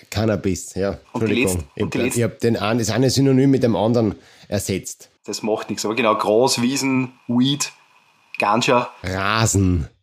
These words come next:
Speaker 2: Ja, Rasen
Speaker 1: Ganja.
Speaker 2: ist
Speaker 1: Ich
Speaker 2: Ganja.
Speaker 1: rauch mein Ganja den ganzen Tag.
Speaker 2: Na, Ganja, Ganja sagen auch viel.
Speaker 1: <laughs> Nein, das stimmt nicht. Name ist Nita Grottenthaler Robert.
Speaker 2: Ähm, und die, le-, die, le-,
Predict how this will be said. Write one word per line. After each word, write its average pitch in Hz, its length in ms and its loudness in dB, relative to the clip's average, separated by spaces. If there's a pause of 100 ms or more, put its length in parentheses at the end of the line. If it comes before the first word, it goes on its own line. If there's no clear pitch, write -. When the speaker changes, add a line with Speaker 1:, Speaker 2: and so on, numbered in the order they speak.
(160)
Speaker 2:
Ja, 98 180 -8 (140)
Rasen 113 340 2
Speaker 1:
Ganja. 95 140 2
Speaker 2:
ist - 220 -6 (160)
Speaker 1:
Ich - 200 -4
Speaker 2:
Ganja. 123 180 2
Speaker 1:
rauch 87 40 -8
mein 95 200 0
Ganja 110 400 2
den 92 180 -2
ganzen 104 540 0
Tag. 87 300 -6 (440)
Speaker 2:
Na, 123 120 -4
Ganja, 147 500 0
Ganja 127 340 -2
sagen 143 180 -2
auch 107 120 0
viel. - 200 -6
Speaker 1:
<laughs> 101 60 -2
Nein, 113 160 -2
das - 120 -8
stimmt 147 200 2
nicht. 98 240 -2 (380)
Name 135 280 4
ist 123 200 2
Nita 127 240 4
Grottenthaler 95 640 0
Robert. - 600 -6 (1120)
Speaker 2:
Ähm, 120 480 4 (1160)
und 123 140 -4
die, 143 60 0
le-, 127 140 2 (100)
die, 139 140 0
le-, 127 120 0